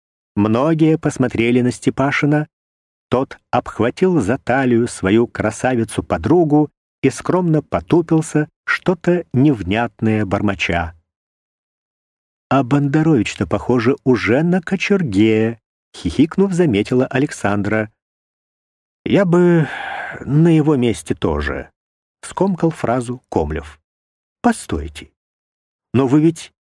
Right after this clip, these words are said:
и есть на его месте, в смысле тоже герой. И можете смело нажраться",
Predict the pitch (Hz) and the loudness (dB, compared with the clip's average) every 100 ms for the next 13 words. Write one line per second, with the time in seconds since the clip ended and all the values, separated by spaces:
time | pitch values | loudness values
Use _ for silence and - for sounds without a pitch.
0 | _ - 139 90 185 - - 233 226 247 | _ -2 0 2 0 2 2 4 4 4
1 | 254 294 262 - - - - _ _ _ | 4 4 2 -2 -12 -14 -16 _ _ _
2 | _ - 104 110 120 117 - 113 147 196 | _ -4 -2 2 0 0 -2 0 2 4
3 | 262 240 - 107 151 226 156 - - _ | 2 2 -4 -2 2 2 0 -2 -10 _
4 | _ _ _ _ _ _ _ _ _ - | _ _ _ _ _ _ _ _ _ 0
5 | 131 151 233 208 190 208 208 - - - | 2 4 4 2 0 0 0 0 -8 -2
6 | 110 208 196 180 175 85 92 90 - - | 0 2 2 2 0 -2 -2 -2 -6 -8
7 | - 92 | -4 -4